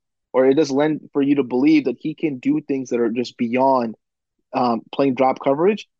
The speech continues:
And maybe not only will it help him get confidence defensively, but maybe it's just better suited for his teammates as well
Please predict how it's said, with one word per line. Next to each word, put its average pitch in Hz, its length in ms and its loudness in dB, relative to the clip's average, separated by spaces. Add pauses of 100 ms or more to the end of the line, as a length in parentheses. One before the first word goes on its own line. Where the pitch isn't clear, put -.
(140)
And 139 240 -2
maybe 175 560 -2 (760)
not 151 260 0
only 170 180 0
will 151 180 2
it 131 100 -4
help 139 300 -4
him 156 360 -6 (500)
get 135 200 2
confidence 143 500 -2
defensively, 180 760 0 (340)
but 143 120 0
maybe 208 320 0
it's 185 100 -2
just 180 180 -6 (120)
better 156 240 2
suited 156 340 0
for 135 140 0
his 127 180 -2
teammates 147 400 -4
as 120 140 -8
well 139 460 2